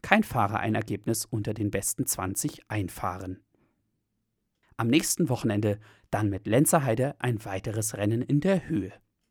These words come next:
Auf tausendfünfhundert Metern geht es dann in die vierte Runde im Mountainbike Cross Country Weltcup zweitausendsiebzehn. Dann auch wieder live bei Red Bull T V. Bis dahin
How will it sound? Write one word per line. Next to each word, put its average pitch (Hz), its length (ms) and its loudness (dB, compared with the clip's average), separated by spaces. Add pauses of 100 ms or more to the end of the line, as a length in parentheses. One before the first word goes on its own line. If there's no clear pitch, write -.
(300)
Auf 110 160 -6
tausendfünfhundert 156 880 2
Metern 110 400 2 (260)
geht 113 160 -2
es 107 140 -2
dann 107 200 -4
in 110 160 -4
die 101 160 -6
vierte - 340 -2
Runde 123 360 4
im 107 360 -2 (120)
Mountainbike 113 640 0
Cross - 280 -8
Country 101 340 -6
Weltcup 98 500 -6
zweitausendsiebzehn. 101 1200 -2 (720)
Dann 92 220 2
auch - 200 -2
wieder 113 240 6
live 113 400 4 (240)
bei 180 100 4
Red 196 260 2
Bull 165 180 -6
T - 180 -10
V. - 320 -10 (500)
Bis 113 160 0
dahin 156 380 6